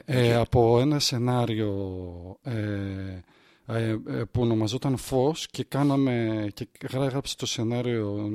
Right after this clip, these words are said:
Speaker 1: ενός μικρού, μιας μικρού μήκους ταινίας. Και αυτή η ταινία συγκίνησε πάρα πολύ στο χώρο, ε, της παραγωγής και μαζεύτηκαν πάρα πολλές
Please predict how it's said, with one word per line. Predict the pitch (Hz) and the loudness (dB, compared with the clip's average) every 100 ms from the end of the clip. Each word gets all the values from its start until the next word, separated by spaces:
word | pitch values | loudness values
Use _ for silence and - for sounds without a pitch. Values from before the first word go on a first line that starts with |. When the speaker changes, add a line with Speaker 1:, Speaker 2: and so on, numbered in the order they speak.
| 117 | -4
Speaker 1:
ενός | 123 123 117 | -4 -4 -4
μικρού, | 117 113 135 135 | -6 -6 -6 -2
μιας | 127 123 | -2 -2
μικρού | 113 107 127 117 | -4 -6 -4 -4
μήκους | 113 - - | -4 -8 -8
ταινίας. | 110 101 104 110 160 - - _ _ _ _ _ _ _ - - - - - - - | -4 -2 -2 -2 -4 -8 -20 _ _ _ _ _ _ _ -14 -14 -14 -20 -20 -20 -20
Και | - 143 | 0 2
αυτή | 123 - 170 | 2 2 -4
η | |
ταινία | - 180 170 175 170 | 2 4 6 6 4
συγκίνησε | - 120 120 170 170 156 | 2 -2 4 4 6 2
πάρα | - 170 147 | 4 4 4
πολύ | 117 110 107 | 2 0 0
στο | - - | -4 -6
χώρο, | - 123 113 107 101 95 90 90 110 - _ 151 | -6 0 2 2 0 -4 -8 -12 -16 -20 _ -8
ε, | 127 113 110 110 113 131 | -8 -8 -8 -10 -12 -14
της | - 113 | -10 -4
παραγωγής | - 117 107 101 92 120 165 - - - - - - | 0 0 2 0 -2 -4 -4 -6 -10 -16 -20 -20 0
και | 135 | 2
μαζεύτηκαν | 123 120 160 - - 185 156 | 4 4 2 0 -2 0 4
πάρα | 170 165 127 | 4 4 2
πολλές | 120 110 110 113 - | 0 -2 -2 -2 -4